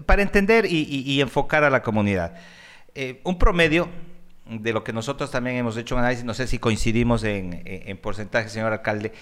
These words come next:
que un promedio de una casa, digamos, en El Mirador, en La Cascada o en cualquier barrio donde hay una familia tipo promedio, pagaba entre cuatro o cinco dólares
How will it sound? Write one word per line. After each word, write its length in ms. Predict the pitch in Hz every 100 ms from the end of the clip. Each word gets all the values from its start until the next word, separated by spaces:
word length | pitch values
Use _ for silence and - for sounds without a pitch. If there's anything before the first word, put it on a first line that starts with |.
| - - - -
que 240 | - 156 160
un 140 | 175
promedio 500 | 196 175 165 165 165
de 140 | 156 131
una 240 | 135 135
casa, 480 | 139 135 127 117 110 98
digamos, 480 | 101 107 110 104 101
en 80 |
El 100 | 92
Mirador, 480 | 95 95 92 107 107
en 100 | 101
La 120 | 95
Cascada 680 | - 87 - 95 95 92 87
o 140 | 87 85
en 60 |
cualquier 400 | - 87 - 98
barrio 340 | 95 95 95 98
donde 280 | 98 101
hay 100 | 107
una 220 | 107 104 95
familia 520 | 104 101 107 104 98
tipo 300 | 113 - 104
promedio, 480 | 127 123 123 127 -
pagaba 320 | 113 117 113
entre 320 | 107 107 95
cuatro 380 | - 110 110 98
o 40 |
cinco 300 | - 90 92
dólares 640 | 92 90 90 90 87 -